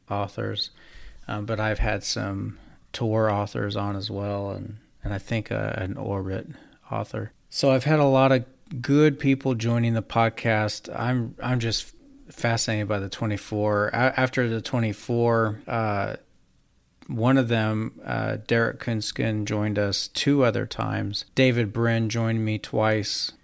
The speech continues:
So more episodes than twenty-four had authors, but a couple of them were repeats. And I'm pleased to say that some of those authors are coming back this coming season as well to do-, to dive more deeply into, uh, writing systems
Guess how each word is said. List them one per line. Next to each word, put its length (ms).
So 520
more 520
episodes 600
than 160
twenty-four 800
had 640
authors, 560
but 200
a 40
couple 300
of 140
them 180
were 160
repeats. 720
And 160
I'm 100
pleased 320
to 80
say 220
that 100
some 240
of 140
those 220
authors 360
are 60
coming 320
back 280
this 140
coming 320
season 360
as 160
well 320
to 140
do-, 300
to 160
dive 500
more 160
deeply 520
into, 760
uh, 160
writing 440
systems 800